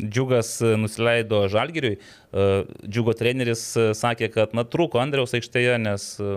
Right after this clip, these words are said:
nu, maždaug ir šiaip žaidėjų nėra, ir Andrius čia dar vat negalėjo žaisti.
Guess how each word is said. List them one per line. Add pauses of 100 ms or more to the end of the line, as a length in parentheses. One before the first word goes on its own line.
(100)
nu,
maždaug
ir
šiaip
žaidėjų
nėra,
ir
Andrius
čia
dar
vat
negalėjo
žaisti.